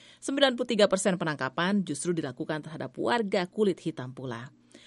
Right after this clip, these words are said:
Laporan itu juga mengungkapkan bahwa pejabat-pejabat kota Ferguson secara rutin menyampaikan lelucon bernada rasial lewat akun email.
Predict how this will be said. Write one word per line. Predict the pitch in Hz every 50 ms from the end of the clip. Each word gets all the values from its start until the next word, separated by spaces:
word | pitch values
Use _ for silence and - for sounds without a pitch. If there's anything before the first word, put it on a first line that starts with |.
| - _ -
Laporan | 135 - - 151 151 147
itu | 151 175 160 160
juga | - 165 147
mengungkapkan | 156 143 139 156 156 - 180 185 - - - 240 262 277 294 262
bahwa | 160 151 156 156 147
pejabat-pejabat | - - 165 151 160 147 - - 147 147 135 139 135 -
kota | - 143 - 120 117
Ferguson | - - 196 220 220 190 175 185 - - 110 104 190
secara | - - - 156 143 156
rutin | 156 160 160 190 185 185
menyampaikan | 170 160 156 143 160 151 - 165
lelucon | 160 160 170 185 196 - 226 208
bernada | 196 175 175 180 175 175 170
rasial | 190 214 220 226 - 262 262 196 135 123
lewat | 143 151 151 - -
akun | 156 151 - 170 143 143
email. | 170 165 170 156 135 98 -